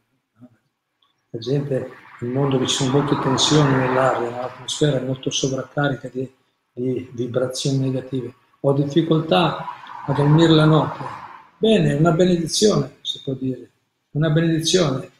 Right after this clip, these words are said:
Cioè, allora stai sveglio e cantare Krishna, leggiti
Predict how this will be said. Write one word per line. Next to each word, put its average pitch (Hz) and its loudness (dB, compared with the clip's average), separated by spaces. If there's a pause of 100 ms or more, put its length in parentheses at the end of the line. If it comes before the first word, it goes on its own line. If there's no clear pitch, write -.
(380)
Cioè, 170 -2
allora 170 2
stai 170 0
sveglio 185 2
e 220 -4
cantare 151 -2
Krishna, 151 -2
leggiti 143 -2